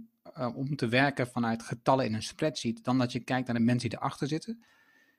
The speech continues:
En ik snap dat het heel lastig is. En dat, dus dat Jack Welch voor, eh, bijvoorbeeld, en dan voor me ook daarin dus Costco als tegenhanger, waarbij dus wel de aandacht is voor de mens. Ehm, het andere, wat het grote blok van me opviel, was over, ehm,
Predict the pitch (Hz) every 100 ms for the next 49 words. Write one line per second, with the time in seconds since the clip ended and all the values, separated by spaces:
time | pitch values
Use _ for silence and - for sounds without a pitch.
0 | _ - 135 123 147 135 117 117 120 120
1 | 147 - - 196 - 123 120 - - 120
2 | 127 107 123 117 131 127 - - 120 -
3 | 117 - 135 - 127 - 127 - 131 127
4 | 123 127 - 117 - - 147 - 120 113
5 | 113 113 139 147 147 139 147 170 196 117
6 | 113 110 113 110 117 113 101 123 123 120
7 | 127 - 131 - 120 120 135 - - _
8 | _ _ _ _ _ _ - 131 127 127
9 | 117 - 165 156 156 - _ _ 135 147
10 | - 123 156 151 131 139 123 131 - 135
11 | 123 127 117 - 131 127 127 117 117 117
12 | 117 113 113 117 117